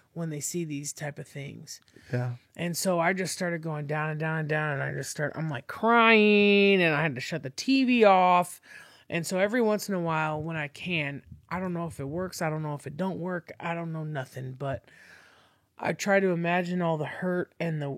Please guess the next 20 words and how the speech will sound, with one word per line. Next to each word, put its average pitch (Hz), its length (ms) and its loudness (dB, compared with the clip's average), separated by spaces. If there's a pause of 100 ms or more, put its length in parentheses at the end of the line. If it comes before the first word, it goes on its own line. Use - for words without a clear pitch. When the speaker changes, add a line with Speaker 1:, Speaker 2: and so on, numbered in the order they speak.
(120)
Speaker 1:
and 160 220 -4
the 139 200 -6
shit - 380 -2
that's 165 180 -12
going 170 200 -2
on. 170 80 0
It's 156 100 -4
like, 147 200 -4 (180)
I'm 190 120 -4
sitting 220 240 4
here 190 180 2
worried 165 280 2
about 180 260 4
motherfucking 175 500 -4
likes 156 280 -4
on 151 240 -4
TikTok, 190 640 -2 (600)
but 165 80 -2
we 185 140 0
got, 190 220 0